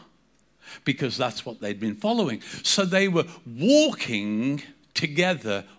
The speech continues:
with the revelation that they'd received. See, and it's great to do that. But what happens is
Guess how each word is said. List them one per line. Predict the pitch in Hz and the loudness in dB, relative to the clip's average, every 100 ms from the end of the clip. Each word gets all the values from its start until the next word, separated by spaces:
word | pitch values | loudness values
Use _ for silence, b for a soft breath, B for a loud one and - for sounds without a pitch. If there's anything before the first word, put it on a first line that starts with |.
| - | -10
with | 127 143 98 - - - _ _ B B B B B | -2 0 0 -4 -14 -18 _ _ B B B B B
the | 110 127 123 107 B | -2 0 0 -2 B
revelation | 120 147 226 262 233 202 160 - 110 113 | 0 2 4 4 4 2 0 -2 0 0
that | 123 131 | -2 -2
they'd | 117 117 113 | -2 -2 -4
received. | 120 - 208 113 80 - - _ _ B B | -6 -4 -4 -6 -8 -16 -20 _ _ B B
See, | - 285 240 | 2 4 6
and | 247 | 4
it's | 240 - | 4 0
great | - 175 226 269 240 - | 0 4 8 8 8 4
to | 185 | 2
do | 175 185 | 6 6
that. | 175 147 101 - B B B B B - - _ _ _ - | 4 0 -4 -12 B B B B B -20 -20 _ _ _ 2
But | 214 | 2
what | 226 247 - | 4 4 2
happens | - - 262 285 294 262 190 123 | -2 0 0 0 4 6 8 6
is | 123 127 | 2 0